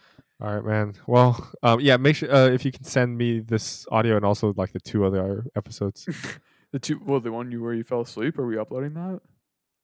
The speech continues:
Speaker 1: Eh, might as well. I'm honestly curious.
Speaker 2: <laughs>
Speaker 1: Like,
Speaker 2: It's embarrassing, dude.
Speaker 1: uh,
Speaker 2: I was
Speaker 1: fuck.
Speaker 2: like, for, like, three minutes, I was just talking and talking, talking, and I was like, "So what's your thoughts on that, David?"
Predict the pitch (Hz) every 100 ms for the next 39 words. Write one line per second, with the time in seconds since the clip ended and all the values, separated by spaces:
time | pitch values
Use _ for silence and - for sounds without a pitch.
0 | - 202 202 208 156 123 120 196 254 220
1 | 170 135 135 113 113 - - - 123 113
2 | 139 - - 208 214 170 190 202 247 165
3 | 185 208 - 127 123 135 139 - 139 147
4 | 139 143 110 107 101 - - - _ -
5 | 175 180 165 - _ _ _ _ 135 151
6 | 143 113 135 147 - 127 117 117 123 -
7 | 95 107 135 131 120 104 92 110 - 107
8 | - 101 - 120 113 107 110 101 95 _
9 | _ _ _ _ _ _ _ - 127 123
10 | - 120 - 107 98 110 120